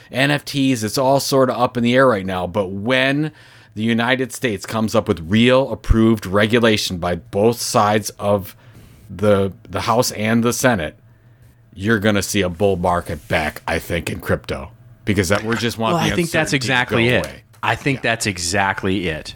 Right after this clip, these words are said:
Speaker 2: right?
Speaker 1: Whatever it
Speaker 2: And
Speaker 1: is,
Speaker 2: so
Speaker 1: whatever it is, just tell us.
Speaker 2: whatever it is, right? I mean, I, uh, uh, personally, with, you know, with my tiny little idea coin, I would welcome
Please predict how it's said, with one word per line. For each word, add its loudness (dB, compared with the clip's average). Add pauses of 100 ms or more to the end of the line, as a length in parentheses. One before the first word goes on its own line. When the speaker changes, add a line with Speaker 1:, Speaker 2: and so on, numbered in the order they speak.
Speaker 2:
right? 0
Speaker 1:
Whatever 0
it 0
Speaker 2:
And -2
Speaker 1:
is, 2
Speaker 2:
so 4
Speaker 1:
whatever 0
it -4
is, -6
just -8
tell 0
us. 0
Speaker 2:
whatever 0
it 0
is, 0
right? 0
I -2
mean, 0
I, 0
uh, -6
uh, -4 (140)
personally, 2
with, -2
you -6
know, -4
with -10
my 0 (680)
tiny 0
little 0
idea 0
coin, -2
I 0
would -4
welcome -2